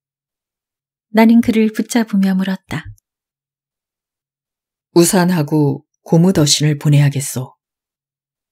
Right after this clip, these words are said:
Speaker 1: 필요 없을 것 같아요. 비가 곧 그칠 거예요. 남편은 내 말에 동의했다. 우리는 함께 테라스의 난간 앞에 섰다.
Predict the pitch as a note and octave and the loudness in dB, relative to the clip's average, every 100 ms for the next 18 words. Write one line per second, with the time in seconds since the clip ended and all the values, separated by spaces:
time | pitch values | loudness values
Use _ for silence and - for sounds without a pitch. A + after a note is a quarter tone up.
0 | _ _ _ _ _ _ - C#4+ C4+ G#3 | _ _ _ _ _ _ -6 2 4 2
1 | - A#3 A3 G#3+ F#3+ - G3 E3 E3+ - | 0 -6 -4 -4 -6 -6 -6 -6 -8 -14
2 | _ _ _ _ _ _ _ _ _ _ | _ _ _ _ _ _ _ _ _ _
3 | _ _ - A3+ A3+ A3 A3 F#3 F3+ - | _ _ -4 -2 0 0 -2 -6 -6 -8
4 | - - B3 - F3+ E3 D#3+ - _ _ | -6 -2 -2 -2 -6 -6 -10 -14 _ _
5 | _ _ _ _ _ _ _ _ _ _ | _ _ _ _ _ _ _ _ _ _
6 | _ _ _ _ _ - A3+ A3+ A3 A3 | _ _ _ _ _ 0 2 4 4 4
7 | G3 G3+ G#3 G3+ G3 F#3+ - G#3+ G#3 F3+ | 2 0 0 0 -2 -4 0 2 2 0
8 | C#3+ - D#3 _ _ _ _ _ _ _ | -6 -10 -12 _ _ _ _ _ _ _
9 | _ _ _ _ _ _ _ _ _ _ | _ _ _ _ _ _ _ _ _ _
10 | _ - A3 A3 G#3+ A3 A3 G#3+ - F3+ | _ 0 4 6 4 4 2 -2 0 -4
11 | F#3 F#3 - C#4 B3 A#3 - G3 G3 - | -4 -10 -6 -2 0 -2 -2 -2 -2 -2
12 | G3+ G3 G#3 G3 - F#3 - - - D#3 | -2 0 -2 -4 -6 -10 -10 -14 -12 -14